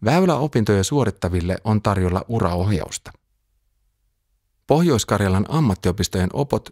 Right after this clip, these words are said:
ja opettajat auttavat omien vahvuuksiesi tunnistamisessa ja oman polkusi valinnassa.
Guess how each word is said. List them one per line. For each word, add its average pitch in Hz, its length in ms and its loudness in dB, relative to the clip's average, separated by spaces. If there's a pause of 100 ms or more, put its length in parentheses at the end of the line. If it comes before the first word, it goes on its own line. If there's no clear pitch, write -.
(120)
ja 127 100 2
opettajat - 600 -6 (240)
auttavat 90 520 -2
omien 117 440 2
vahvuuksiesi 92 640 0
tunnistamisessa 85 840 -4 (300)
ja 123 100 2
oman 117 360 2
polkusi 123 420 2
valinnassa. - 540 -4